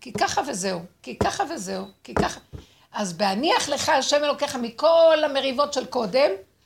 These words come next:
ושאתה כבר, מתי יניח לך? אין לך בכלל כוח לעשות כלום. ארץ קטנה, עם קטן, הקטנות, אין לך כוח לכלום. אז במקום הזה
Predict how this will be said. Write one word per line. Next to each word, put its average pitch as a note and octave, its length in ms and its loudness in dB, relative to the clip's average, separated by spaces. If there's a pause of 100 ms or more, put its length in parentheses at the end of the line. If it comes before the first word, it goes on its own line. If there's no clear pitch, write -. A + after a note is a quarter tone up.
(240)
ושאתה A3+ 320 -2
כבר, A3 220 -2 (120)
מתי A3+ 240 -4
יניח A3+ 420 -2
לך? G#3+ 160 -8
אין C4 220 -6
לך - 160 -8
בכלל - 300 -6
כוח - 220 -6
לעשות - 280 -6
כלום. F#3 240 -10 (420)
ארץ A#3+ 260 -6
קטנה, G#3 500 -10 (520)
עם A#3 220 -10
קטן, G#3 460 -8 (340)
הקטנות, - 680 -12 (380)
אין E4 80 -12
לך E4+ 220 -8
כוח - 200 -10
לכלום. B3 380 -10 (1400)
אז G4 340 4
במקום B3 420 0
הזה F#4 180 2